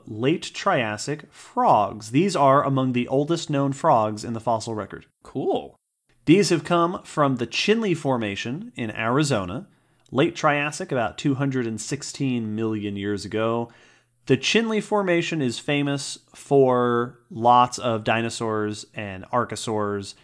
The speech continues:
Speaker 1: but not very much is known f-, about the microvertebrates. So we've talked about this term before, where we talk about microvertebrates.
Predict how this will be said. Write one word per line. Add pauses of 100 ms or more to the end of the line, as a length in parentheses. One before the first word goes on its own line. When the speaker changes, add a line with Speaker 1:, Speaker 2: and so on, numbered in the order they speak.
(260)
Speaker 1:
but
not
very
much
is
known
f-,
about
the
microvertebrates.
So
we've
talked
about
this
term
before,
where
we
talk
about
microvertebrates.